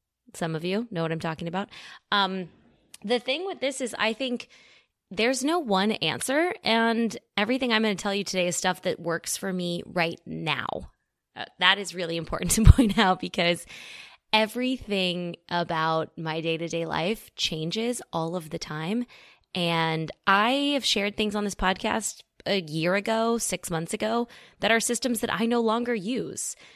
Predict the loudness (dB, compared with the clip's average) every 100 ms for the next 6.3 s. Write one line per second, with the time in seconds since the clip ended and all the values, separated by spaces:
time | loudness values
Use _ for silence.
0 | _ -2 -2 -2 -2 -2 -2 -4 -2 -4
1 | -4 -4 -2 0 -2 -4 -4 -2 -2 -4
2 | -4 -4 -4 -2 -2 -4 -14 -20 -6 -2
3 | 0 0 0 -2 -2 0 0 0 -2 -8
4 | -8 -4 -2 -2 -4 -8 -8 -6 -4 -4
5 | -4 -6 -8 -6 -4 -2 -2 -4 -6 -6
6 | -6 -4 -4